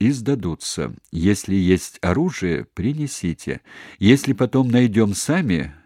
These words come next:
будете расстреляны». «Всё перевели?» спросил Сенцов у Тани, ещё раз остановив немца рукой. «Всё. Теперь пусть отвечает».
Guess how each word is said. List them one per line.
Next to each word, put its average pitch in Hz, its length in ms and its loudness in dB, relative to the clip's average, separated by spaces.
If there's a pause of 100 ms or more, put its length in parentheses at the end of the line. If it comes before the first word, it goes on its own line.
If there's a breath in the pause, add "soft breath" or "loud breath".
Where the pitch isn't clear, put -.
будете 139 640 -2
расстреляны». 80 920 -4 (840)
«Всё - 200 0
перевели?» 147 520 -2 (520)
спросил 92 500 -4
Сенцов - 500 -8
у 101 100 -6
Тани, 69 420 -8 (360 loud breath)
ещё 92 360 0
раз 147 280 -6
остановив 87 640 -6
немца 85 500 -4
рукой. 78 500 -10
«Всё. 87 320 -6 (760 loud breath)
Теперь 190 320 2
пусть - 380 -6
отвечает». 82 840 -6